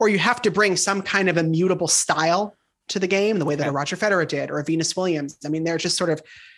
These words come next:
Speaker 1: the way, there's a presentation to winning that Iga hasn't quite found yet. I think she's, you know, she's the consummate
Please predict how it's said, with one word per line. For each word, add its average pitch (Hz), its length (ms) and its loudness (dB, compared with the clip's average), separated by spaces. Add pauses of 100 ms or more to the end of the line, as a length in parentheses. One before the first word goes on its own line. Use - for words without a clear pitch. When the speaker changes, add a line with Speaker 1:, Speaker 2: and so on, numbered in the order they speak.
(520)
Speaker 1:
the 180 220 0
way, 180 300 2
there's 175 200 2
a 180 60 2
presentation 240 1080 2 (380)
to 226 640 0 (220)
winning 240 580 2 (160)
that 180 180 -2
Iga 208 200 0
hasn't 185 480 2
quite 165 300 0
found 160 420 0
yet. 123 160 -8
I 147 80 -8
think 170 160 -6
she's, - 340 0
you 165 60 0
know, 147 200 -4 (120)
she's - 240 -2
the - 60 -8
consummate 180 640 0